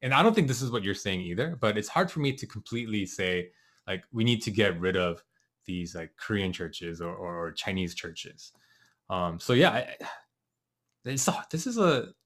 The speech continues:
this is a very interesting and hard concept and, and thought, Stephen.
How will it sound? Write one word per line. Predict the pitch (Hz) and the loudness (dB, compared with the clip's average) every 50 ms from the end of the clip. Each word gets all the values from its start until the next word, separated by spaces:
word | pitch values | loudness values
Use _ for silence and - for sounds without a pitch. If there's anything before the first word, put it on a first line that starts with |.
| _ - | _ 2
this | 113 160 190 220 | 4 4 6 6
is | 240 214 | 8 6
a | 151 | 6
very | 104 104 117 123 131 135 135 131 131 127 127 - - | 6 8 8 8 10 10 8 8 8 6 4 0 -2
interesting | - 107 110 107 - - 135 135 - - 123 113 110 104 | 0 2 2 2 2 0 -2 -2 -2 0 2 2 2 2
and | 90 87 85 | 2 0 -4
hard | 80 - - 98 98 95 95 92 90 95 107 _ _ _ _ _ _ _ _ _ | -4 2 4 6 8 8 8 4 2 0 -6 _ _ _ _ _ _ _ _ _
concept | - - 95 90 87 - - 87 87 _ _ - - | -2 0 0 0 0 -2 -8 -10 -10 _ _ -10 -8
and, | 95 95 92 | -6 -6 -4
and | 95 92 87 87 87 85 85 - - | -4 -6 -4 -4 -6 -6 -6 -6 -4
thought, | 101 85 82 - _ - | -4 -4 -4 -6 _ -14
Stephen. | - - - 87 82 82 175 175 | -14 -10 -10 -10 -10 -10 -14 -20